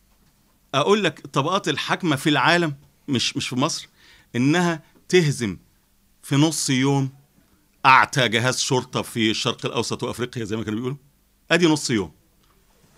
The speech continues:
الناس كلها بصت في العالم للطبقات الحاكمة، اللي هو إيه ده بقى؟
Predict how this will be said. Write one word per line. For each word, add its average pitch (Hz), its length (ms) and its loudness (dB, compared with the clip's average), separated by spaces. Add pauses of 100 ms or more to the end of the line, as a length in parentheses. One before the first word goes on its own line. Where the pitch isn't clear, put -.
(260)
الناس 135 240 -2
كلها 131 280 -2
بصت 135 380 -4
في - 60 -12
العالم 117 440 0
للطبقات 104 480 -4
الحاكمة، 127 280 -2
اللي 107 120 0
هو 110 180 0 (540)
إيه 104 160 2
ده 98 180 -4
بقى؟ 110 400 -2